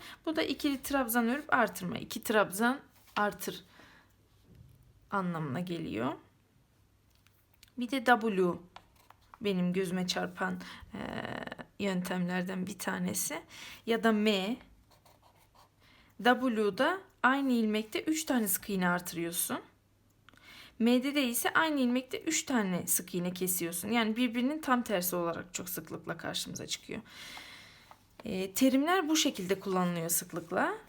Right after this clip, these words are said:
Mesela, m, ben yanımda örnek bir İngilizce tarif getirdim biraz, e, kısa, e,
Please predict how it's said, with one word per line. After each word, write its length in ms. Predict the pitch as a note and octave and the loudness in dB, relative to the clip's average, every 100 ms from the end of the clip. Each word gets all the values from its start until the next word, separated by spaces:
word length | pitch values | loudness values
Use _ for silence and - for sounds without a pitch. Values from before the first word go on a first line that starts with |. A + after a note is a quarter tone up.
| - | -4
Mesela, 600 | C#4 C4+ B3+ A#3+ C#4+ D4+ - | -2 0 2 2 2 -2 -4
m, 300 | A3 A3 A3 | 0 2 2
ben 160 | B3+ B3 | 2 4
yanımda 300 | B3 B3 B3 | 6 4 4
örnek 340 | B3 B3 B3 | 2 2 0
bir 80 | A#3 | -2
İngilizce 480 | A#3+ A3+ A3+ B3 B3 | 0 0 0 -2 -2
tarif 380 | B3+ B3 B3 | 0 0 -2
getirdim 460 | - F#3 F3+ D#3+ F3+ | -4 -4 -2 -2 -2
biraz, 480 | F3+ F3 F3 - - | -2 0 0 0 -2
e, 380 | - - - - - - _ | -4 -6 -6 -8 -12 -16 _
kısa, 580 | - G#3+ - F3+ F#3+ C#4+ - - - - | 2 4 4 4 0 -2 -6 -16 -16 -18
e, 80 | - | -10